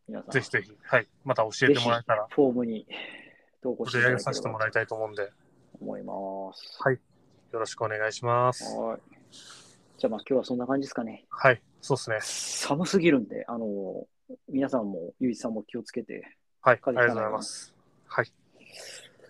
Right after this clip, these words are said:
Speaker 2: まあ、でも僕よりもね、
Speaker 1: じゃあ。
Speaker 2: 誰かさんの方がすぐお腹痛くなったりするからね。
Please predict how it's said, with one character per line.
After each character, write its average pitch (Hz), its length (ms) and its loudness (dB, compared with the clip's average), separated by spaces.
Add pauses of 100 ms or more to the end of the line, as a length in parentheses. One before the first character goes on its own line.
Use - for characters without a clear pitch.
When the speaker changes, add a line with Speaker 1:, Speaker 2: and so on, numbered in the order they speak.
(180)
Speaker 2:
ま 156 60 4
あ、 - 40 6
で 131 60 6
も 120 140 -2
僕 139 220 2
よ 226 80 6
り 214 100 4
も 120 120 -4
ね、 120 240 0
Speaker 1:
じ 151 220 2
ゃ - 20 8
あ。 - 20 6
Speaker 2:
誰 - 60 2
か - 160 2
さ - 200 -4
ん 147 40 2
の 135 60 0
方 139 140 0
が 127 80 -2
す - 160 0
ぐ 131 100 0
お 127 100 4
腹 143 240 6
痛 156 200 4
く - 100 -2
な 160 80 8
っ - 40 -16
た 120 120 -8
り 113 60 -10
す - 120 0
る 120 80 -2
か 113 60 -4
ら 101 60 -6
ね。 98 60 -8